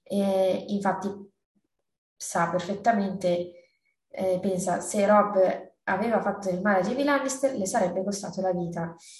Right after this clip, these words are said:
E poi più avanti: "La loro vista", qua si sta parlando di Joffrey, Boros e Meryn, "fu sufficiente a farle venire un nodo allo stomaco".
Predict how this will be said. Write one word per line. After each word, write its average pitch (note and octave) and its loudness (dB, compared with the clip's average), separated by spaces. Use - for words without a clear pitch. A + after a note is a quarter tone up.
E G3+ -4
poi G3+ 4
più G3+ 0
avanti: F3 0
"La F#3+ 0
loro G#3 2
vista", G#3 0
qua F#3+ -2
si F3+ -6
sta F3+ -8
parlando F3+ -4
di F3 -10
Joffrey, F3+ -4
Boros F3 -4
e A#3 -6
Meryn, G3 -4
"fu B3 -8
sufficiente G#3 -2
a A3+ 0
farle F#3 -2
venire F3 0
un F3 -2
nodo F3 -2
allo F3 -2
stomaco". E3 -12